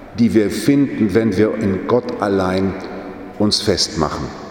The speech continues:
Möge der heilige Franziskus mit uns gemeinsam Gott bitten,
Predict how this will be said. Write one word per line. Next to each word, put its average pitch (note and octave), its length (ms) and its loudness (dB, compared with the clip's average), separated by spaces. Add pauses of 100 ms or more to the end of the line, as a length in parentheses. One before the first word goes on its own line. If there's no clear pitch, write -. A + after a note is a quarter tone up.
(1040)
Möge A#2 240 4
der A2 120 4
heilige A2+ 280 2
Franziskus A2 880 2 (480)
mit G#2+ 240 2 (380)
uns A#2+ 340 2
gemeinsam G2+ 680 2 (800)
Gott - 300 0
bitten, A2+ 640 0